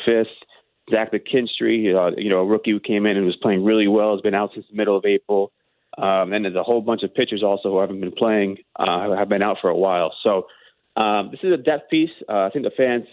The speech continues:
sort of, sort of realize that. You know, just the Angels being in town,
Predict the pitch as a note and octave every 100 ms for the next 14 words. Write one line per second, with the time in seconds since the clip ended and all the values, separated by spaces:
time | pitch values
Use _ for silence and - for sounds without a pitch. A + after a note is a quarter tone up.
0 | - B2 G#2+ F2+ - G#2 G2 A2 A2+ A2
1 | A2 A2 A2 B2 - - _ - A2+ G2
2 | A#2+ - A#2 G#2 D3 C3 C3 C3+ B2 G#2+
3 | C3 C3+ A#2+ G#2+